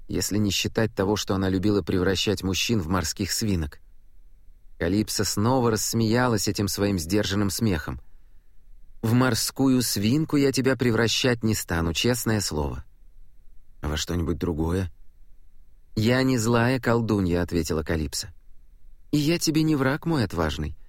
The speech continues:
Теперь отдыхай. Вон у тебя глаза сами закрываются». Она была права. Колени у меня подогнулись, и я бы рухнул носом на камни, если бы Калипсо не подхватила меня. Волосы у неё пахли корицей.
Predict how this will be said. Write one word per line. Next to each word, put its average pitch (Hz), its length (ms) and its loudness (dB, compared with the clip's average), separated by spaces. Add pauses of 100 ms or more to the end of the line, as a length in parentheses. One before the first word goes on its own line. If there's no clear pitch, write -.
(600)
Теперь 135 360 2
отдыхай. 110 540 -2 (640)
Вон 139 260 2
у 131 60 2
тебя 117 260 2
глаза 113 320 4
сами 90 300 0
закрываются». 80 720 -2 (1400)
Она 110 220 2
была 107 220 2
права. 104 360 0 (840)
Колени 113 340 4
у 107 60 2
меня 107 240 2
подогнулись, 101 720 2
и - 20 2
я 98 140 4
бы 98 100 2
рухнул 104 380 0
носом 104 360 2
на 98 120 2
камни, 101 320 2
если 82 240 -2
бы 80 100 0
Калипсо 90 400 -2
не 92 80 0
подхватила 101 540 0
меня. 76 320 -4 (840)
Волосы 90 460 -2
у 90 40 -2
неё 92 280 0
пахли 92 340 -2
корицей. 90 640 -4